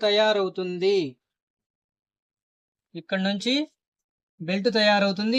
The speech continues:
ఇంచున్నర. ఇది ఎక్స్ట్రా క్లాత్, క్లాత్కు అవసరం మనకు ఒక హాఫ్ ఇంచ్. ఇక్కడ ఇంచున్నర బెల్ట్ తయారవుతుంది కాబట్టి ఇంచున్నర వదిలేసి పొడవు పెట్టుకుందాం. పొడవు వచ్చేసి ముప్పై తొమ్మిదిన్నర.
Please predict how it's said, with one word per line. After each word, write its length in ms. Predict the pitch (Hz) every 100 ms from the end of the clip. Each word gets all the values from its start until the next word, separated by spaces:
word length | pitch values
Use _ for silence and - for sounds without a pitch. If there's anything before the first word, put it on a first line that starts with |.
| 226
ఇంచున్నర. 460 | 196 202 196 170 139 _ _ _ _ _ _ _ _ _ _ 196
ఇది 160 | 202 214
ఎక్స్ట్రా 260 | 202 226 226
క్లాత్, 320 | 208 190 196 190 -
క్లాత్కు 380 | 190 196 202 214 180
అవసరం 340 | 185 180 196 170
మనకు 240 | 160 143
ఒక 160 | 147 - 160
హాఫ్ 180 | 160 165
ఇంచ్. 200 | 156 139 113 _ _ _ _ _ _ _ _ _ _ _ _ _ _
ఇక్కడ 200 | 190 233 226
ఇంచున్నర 420 | 226 240 233 226 220 190
బెల్ట్ 200 | 208 226
తయారవుతుంది 600 | 220 214 220 214 214 208
కాబట్టి 360 | 208 196 190 196 226
ఇంచున్నర 400 | 202 214 208 185
వదిలేసి 520 | 165 165 190 208 - 269 311 _ _ _ _ _ _ _ _ _ -
పొడవు 240 | 185 208 208
పెట్టుకుందాం. 540 | 208 208 220 214 247 277 269 _ _ _ _ _
పొడవు 260 | 202 240 254
వచ్చేసి 340 | 233 226 220 233 208
ముప్పై 260 | 202 - 226
తొమ్మిదిన్నర. 680 | 220 214 220 220 202 180